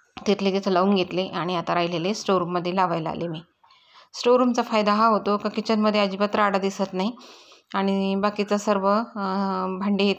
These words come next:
ते जागच्या जागी ठेवली जातात आणि त्यामुळे मग पसारा दिसत नाही अजिबात.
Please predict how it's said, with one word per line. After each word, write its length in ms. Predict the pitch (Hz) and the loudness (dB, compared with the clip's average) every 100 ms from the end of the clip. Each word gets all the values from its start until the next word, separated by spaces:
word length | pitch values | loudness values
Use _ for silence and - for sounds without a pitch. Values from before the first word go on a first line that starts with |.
| - | -4
ते 100 | 185 | -2
जागच्या 280 | 190 190 180 | -4 -2 -2
जागी 200 | 185 196 | 0 0
ठेवली 320 | 214 190 180 | 2 2 2
जातात 320 | 165 165 190 185 - - - - - | 0 0 -4 -4 -18 -20 -20 -20 -10
आणि 340 | 190 185 185 185 | -6 -4 -6 -2
त्यामुळे 300 | 190 196 190 | 0 2 2
मग 160 | 196 | -2
पसारा 440 | 254 - 240 214 185 | -4 -6 -2 0 0
दिसत 340 | 185 180 160 | -2 -6 -6
नाही 160 | 156 156 | -6 -6
अजिबात. 320 | 160 156 | -8 -10